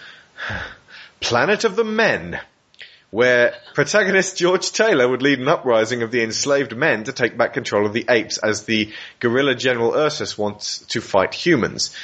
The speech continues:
Boule's script was rejected as it was felt that it lacked the visual shock and surprise of the original. Well, they had visual surprise and shock in the final film,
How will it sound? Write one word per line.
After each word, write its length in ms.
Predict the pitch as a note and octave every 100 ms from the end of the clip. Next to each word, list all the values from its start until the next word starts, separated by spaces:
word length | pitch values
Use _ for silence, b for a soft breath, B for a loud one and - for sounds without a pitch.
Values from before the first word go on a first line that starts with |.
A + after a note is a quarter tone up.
| B B -
Boule's 340 | C3 B2 A#2+
script 260 | - C3+ C3
was 140 | B2
rejected 500 | A#2 A2+ E3+ - G#2+
as 100 | G#2+
it 80 | A#2
was 140 | A2+
felt 380 | A#2+ - B2 B2
that 100 | B2
it 200 | G#2+ A#2+
lacked 280 | B2 D3 D3
the 80 | A#2+
visual 420 | B2+ C3+ D3 C#3+
shock 360 | - D#3+ B2+ -
and 100 | A#2
surprise 480 | A2+ - D#3 A2
of 80 | G#2+
the 140 | G2+ A2
original. 540 | B2 C3+ G#2 D2 C2+ B B B B B _
Well, 140 | B2
they 100 | C#3
had 240 | C#3 G3 F3+
visual 360 | G#3+ F#3 F#3+
surprise 440 | F3+ D#3 F3+ F3 D#3
and 140 | D#3
shock 340 | - F#3+ C#3 C#3
in 160 | C3
the 160 | B2 A#2+
final 540 | - C#3 D3 D3 C3+
film, 580 | A#2+ F3 C#3+ A#2+ C#3+ F#2+